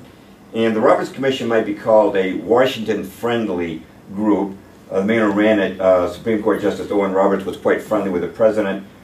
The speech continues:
Retired Admiral Joseph Reeves had been given a job in Lend-Lease by the president. Uh, General McNarney was, uh, on the staff of, uh, Army Chief of Staff George Marshall and,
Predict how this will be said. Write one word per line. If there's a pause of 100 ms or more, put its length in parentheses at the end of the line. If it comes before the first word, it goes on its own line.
(200)
Retired
Admiral
Joseph
Reeves
had (380)
been
given
a
job
in
Lend-Lease
by
the
president. (380)
Uh,
General
McNarney (320)
was,
uh,
on
the
staff
of, (500)
uh,
Army
Chief
of
Staff
George
Marshall
and,